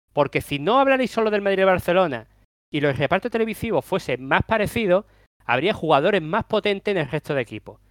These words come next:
La gente sería de su equipo y visco-, vestirían sus camisetas y la liga sería más igualada. Y me vendrá ahora diciendo, "Este año está la cosa muy igualada arriba".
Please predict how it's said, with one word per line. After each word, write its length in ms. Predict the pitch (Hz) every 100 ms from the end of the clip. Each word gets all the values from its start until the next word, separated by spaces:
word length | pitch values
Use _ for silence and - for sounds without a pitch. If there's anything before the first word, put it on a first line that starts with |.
| _
La 160 | - 117
gente 300 | - 233 -
sería 240 | - 165
de 100 | 226
su 160 | - 202
equipo 460 | 185 208 180 151 - _ _ _ _ _ _ _ _ _
y 120 | 151
visco-, 280 | 151 - 156 170 151
vestirían 400 | 139 - 170 233
sus 140 | 226
camisetas 600 | - 247 233 254 - 208
y 100 | -
la 100 | 151
liga 200 | 139 226
sería 440 | 240 220 233 254 - _
más 460 | 147 170 240 - _
igualada. 580 | 151 131 117 127 127 117 -
Y 80 |
me 80 | 143
vendrá 260 | 131 127 147
ahora 100 | 151
diciendo, 380 | 143 - 120 113
"Este 280 | 113 -
año 220 | 175 214 254
está 340 | - 262 262
la 80 | 202
cosa 200 | 180 180
muy 140 | 170
igualada 260 | 160 147 139
arriba". 320 | 139 202 170